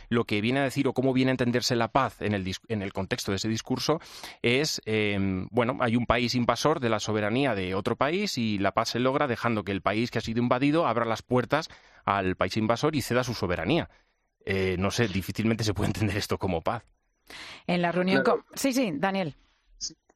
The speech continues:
Speaker 3: No, pensaba en, en, en la, en la ley del más fuerte, ¿no? Y luego, claro, tú dices, eh, la, el enemigo viene de dentro cuando tienes un, un país con, con armas nucleares que además ha invadido a otro,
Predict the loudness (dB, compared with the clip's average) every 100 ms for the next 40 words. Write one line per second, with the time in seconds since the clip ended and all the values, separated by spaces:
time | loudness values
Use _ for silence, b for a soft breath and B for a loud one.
0 | _ 4 6 4 4 2 4 4 2 2
1 | 4 4 6 8 6 6 6 8 8 6
2 | 4 2 4 4 4 2 4 4 6 4
3 | 6 4 4 0 0 -2 -4 -6 b b
4 | _ 0 2 2 0 2 6 6 4 4
5 | 4 4 4 6 6 4 4 6 4 4
6 | 2 0 2 0 0 0 0 -4 -4 -2
7 | -2 -4 -2 0 0 2 4 6 6 2
8 | -2 -4 -4 -10 -12 -8 -2 2 4 2
9 | 0 0 4 4 2 0 2 4 0 -2
10 | -2 2 2 4 6 6 6 4 0